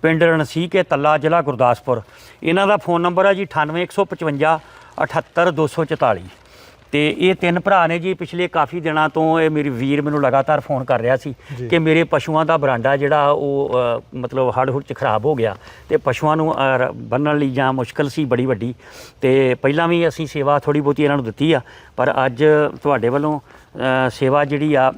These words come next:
Speaker 1: ਇਹ ਸਾਧ ਸੰਗਤ ਜੀ, ਸ਼ਹੀਦ ਪਰਿਵਾਰਾਂ ਦੀ ਜਾਣਕਾਰੀ ਦੱਸ ਦਈਏ ਕਿ ਸਪੇਨ ਦੀ ਸੰਗਤ ਵੱਲੋਂ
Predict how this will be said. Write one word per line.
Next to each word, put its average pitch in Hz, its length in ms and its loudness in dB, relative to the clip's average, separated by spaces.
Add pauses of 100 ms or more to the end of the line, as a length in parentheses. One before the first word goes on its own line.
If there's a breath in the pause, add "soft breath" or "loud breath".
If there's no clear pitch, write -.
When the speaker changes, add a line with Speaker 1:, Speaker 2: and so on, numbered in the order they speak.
Speaker 1:
ਇਹ 135 180 -2
ਸਾਧ 151 240 -2
ਸੰਗਤ 160 220 -4
ਜੀ, 165 220 -4
ਸ਼ਹੀਦ 139 240 -6
ਪਰਿਵਾਰਾਂ 143 340 0
ਦੀ 143 60 -10
ਜਾਣਕਾਰੀ 139 440 -2
ਦੱਸ 123 240 -2
ਦਈਏ 135 240 -2 (340 loud breath)
ਕਿ 143 100 -2
ਸਪੇਨ 143 340 -2
ਦੀ 147 100 -2
ਸੰਗਤ 139 300 -4
ਵੱਲੋਂ 147 200 0